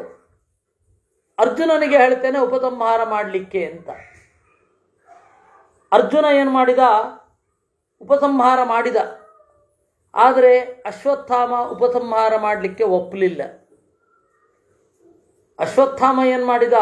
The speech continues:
"ಪಾಂಡವರ ಸಂತತಿ ನಾಶ ಆಗಲಿಕ್ಕೆ ಅದಿಲ್ಲೇ ಇರಲಿ" ಇಂದ. ಆಗ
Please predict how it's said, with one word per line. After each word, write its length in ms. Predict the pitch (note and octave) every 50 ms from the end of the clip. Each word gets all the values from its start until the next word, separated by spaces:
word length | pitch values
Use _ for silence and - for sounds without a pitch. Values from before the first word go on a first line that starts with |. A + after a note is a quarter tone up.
| F#3 F3+ G#3+ B3+ D4 D4 - - - - - _ _ _ _ _ _ _ _ _ _ _ _ _ _ _ _ _ _
"ಪಾಂಡವರ 680 | - F#3 G3+ A#3+ C4+ D#4 E4 E4 E4 E4 D#4+ D#4 D#4 -
ಸಂತತಿ 440 | - B3+ D#4+ - - - E4+ - F4
ನಾಶ 260 | D#4+ D#4 E4+ D#4+ - E4
ಆಗಲಿಕ್ಕೆ 440 | E4 E4 E4 D#4+ E4 E4+ E4 - D#4+
ಅದಿಲ್ಲೇ 420 | D#4 C4+ C#4 C4 C#4+ D4+ D4 D4 D4
ಇರಲಿ" 240 | C4+ B3+ B3 A#3+
ಇಂದ. 180 | A3 G#3+ G#3+ G3 - - - _ _ _ _ _ _ _ _ _ _ _ _ _ _ _ _ _ _ _ _ _ _ _ _ _ _ _ _ _ _ _ _ _ _ _ _ _ _ - -
ಆಗ 260 | C4 D#4+ E4 - D#4+